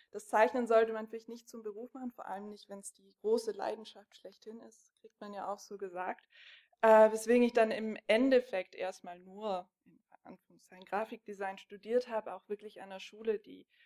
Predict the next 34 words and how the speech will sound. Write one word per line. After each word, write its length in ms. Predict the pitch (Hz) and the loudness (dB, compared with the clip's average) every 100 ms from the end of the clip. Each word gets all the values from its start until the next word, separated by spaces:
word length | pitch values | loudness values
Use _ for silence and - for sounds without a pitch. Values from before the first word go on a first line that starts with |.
| _ | _
Hochschule 400 | 220 220 - 208 | -8 -8 -10 -12
für 140 | - 208 | -10 -8
Gestaltung 500 | 208 - 180 214 208 | -8 -4 -4 -4 -8
in 80 | |
Schwäbisch 400 | 196 - 202 202 | -10 -8 -8 -8
Gmünd. 220 | - 214 220 | -20 -20 -20
Ich 120 | - | -6
weiß 240 | 196 202 | -4 -4
nicht, 140 | 214 - | -10 -10
wem 200 | 226 220 | -8 -8
die 120 | 208 | -4
was 220 | 196 196 | -4 -2
sagt, 260 | 202 208 - | -4 -4 -8
die 100 | 208 | -10
einen 220 | 202 202 | -10 -10
Schwerpunkt 720 | - 196 202 208 208 202 - | -8 0 0 0 -6 -10 -6
auf 260 | 190 190 _ _ _ _ - | -4 -4 _ _ _ _ -8
Typografie, 760 | 240 214 208 196 202 233 247 | -4 -2 -2 -4 -6 -4 2
also 180 | 220 202 | 2 2
Schriftgestaltung, 1080 | - - 254 - 214 - 185 196 208 208 208 | -4 -2 -2 -2 -10 -6 -2 -2 -2 -8 -10
Layoutgestaltung 1200 | 170 220 - 214 - 202 - 180 185 196 196 196 | -4 -2 0 -2 -4 -14 -10 -8 -8 -12 -16 -18
legt 460 | 190 196 214 214 - | -10 -8 -8 -10 -10
und, 500 | 196 196 196 190 - | -10 -8 -12 -18 -12
ähm, 360 | 190 185 190 190 | -8 -8 -10 -16
die 280 | _ 175 185 _ - _ _ | _ -20 -20 _ -20 _ _
Farben, 380 | - 208 226 247 | -2 0 2 0
die 220 | 226 226 | -2 -6
erlaubt 480 | 220 185 175 202 - | -2 0 4 2 2
sind, 160 | 202 202 | -8 -10
sind 220 | 190 196 | -10 -14
schwarz-weiß 760 | - - 202 202 - 175 180 | -18 -14 -12 -12 -6 -6 -6
und 100 | 165 185 | -12 -20
vielleicht 400 | 175 180 185 - | -14 -14 -14 -16
noch 160 | 180 | -20